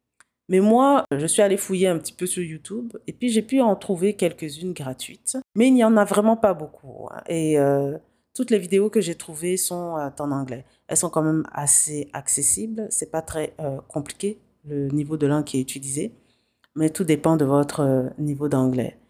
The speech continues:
Donc, euh, je dis pas qu'il y en a pas, euh, en français, mais hon-, honnêtement, moi, j'en ai, j'en ai, j'en ai pas trouvé en format audio des affirmations. Il y a beaucoup d'affirmations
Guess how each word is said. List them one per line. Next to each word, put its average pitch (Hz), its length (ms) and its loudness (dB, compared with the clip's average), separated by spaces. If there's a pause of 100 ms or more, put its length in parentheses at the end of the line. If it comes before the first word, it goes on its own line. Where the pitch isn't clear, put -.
(320)
Donc, 147 260 -4
euh, 139 100 0
je 147 100 -6
dis 147 120 -8
pas 196 120 4
qu'il 202 140 2
y 175 40 2
en 170 40 2
a 151 100 4
pas, 170 420 4
euh, 131 360 -2 (120)
en 151 100 -8
français, - 360 0
mais 226 80 4
hon-, 160 240 2
honnêtement, 160 400 0
moi, 196 200 4
j'en 147 180 -2
ai, 135 240 0
j'en 139 200 -4
ai, 139 120 -8
j'en 147 140 -6
ai 151 80 -8
pas 180 140 -4
trouvé 160 300 -10
en 160 100 -2
format 147 340 -2
audio 147 280 -6
des 139 180 -2
affirmations. 131 520 -4
Il 151 60 -2
y 139 40 4
a 127 60 2
beaucoup 214 400 0
d'affirmations 220 800 2